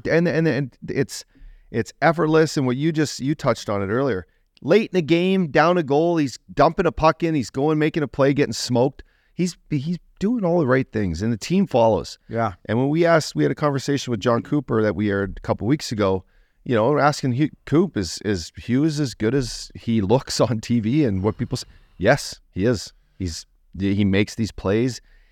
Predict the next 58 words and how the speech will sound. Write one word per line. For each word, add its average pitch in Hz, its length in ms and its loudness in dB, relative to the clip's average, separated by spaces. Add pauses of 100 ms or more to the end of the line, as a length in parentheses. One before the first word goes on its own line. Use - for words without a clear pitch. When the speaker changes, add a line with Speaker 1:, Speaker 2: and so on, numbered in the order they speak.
(120)
Speaker 1:
He's 92 260 -6
got 101 200 2
it 123 80 4
on 104 160 2
a, 92 140 -4 (160)
you 98 100 -2
know, 90 140 -2
on 98 120 0
a 90 40 -4
string, 113 460 0
and 85 100 0
Speaker 2:
Yeah. 110 220 -2
Speaker 1:
it's - 160 -14
shifty. 120 540 -2
He 101 60 0
looks 92 280 -4
like 107 160 0
it's - 280 -8 (800)
Speaker 2:
I 135 100 2
mean, 160 140 2
I 165 60 6
Speaker 1:
looks 170 80 2
like 175 100 2
it's 170 100 -2
Speaker 2:
watched, - 0 -
I 98 80 2
Speaker 1:
effortless. 160 360 2
Speaker 2:
watched 170 200 0
that 147 140 0
whole 151 160 0
game 139 260 -2
last 117 260 -2
night, 123 440 -2
and 101 120 -2
I 120 60 2
watched 127 300 0
them 113 100 -8
play 123 220 -2
one 123 220 -2
other, 127 220 0
I 107 60 -2
think 151 140 0
I - 20 0
watched 139 220 0
them 113 100 -10
play 127 240 2
opening 127 440 -2
night 135 140 0
against 127 280 -4
the 117 80 -4
Red 120 160 0
Wings, 139 200 -2
might 131 100 -2
have 127 40 -4
been 131 100 -4
their 127 120 -2
first 127 300 -6
game. 143 280 -2